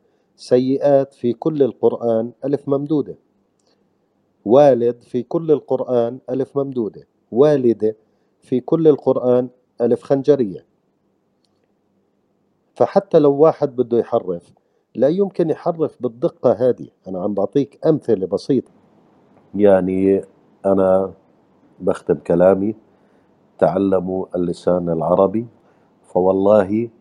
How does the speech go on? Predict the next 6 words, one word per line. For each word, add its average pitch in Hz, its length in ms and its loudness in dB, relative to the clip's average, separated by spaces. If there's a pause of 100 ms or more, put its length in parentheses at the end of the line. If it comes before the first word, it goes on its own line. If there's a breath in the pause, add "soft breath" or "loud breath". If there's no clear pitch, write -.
(120)
ما 101 240 -2
هلكت 95 580 -2 (220)
أمة 117 440 -4 (800)
إلا 104 460 4
بهلاك 95 720 -2
لسانها. 87 680 -4